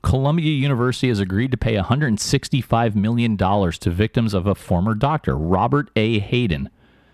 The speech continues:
He pleaded guilty in twenty sixteen to abusing nineteen women, but he got no prison time.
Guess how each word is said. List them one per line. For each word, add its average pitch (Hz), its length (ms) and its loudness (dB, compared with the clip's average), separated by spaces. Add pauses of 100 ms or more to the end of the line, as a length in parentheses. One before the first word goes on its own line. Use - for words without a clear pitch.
(280)
He 185 260 2
pleaded 170 400 -2
guilty 135 320 0
in 90 80 0
twenty 123 260 -2
sixteen 113 460 -2
to 101 140 0
abusing 101 480 0
nineteen 98 420 0
women, 98 260 0
but 87 140 0
he 87 120 -2
got 101 340 0
no 95 340 2
prison 123 540 0
time. 180 420 0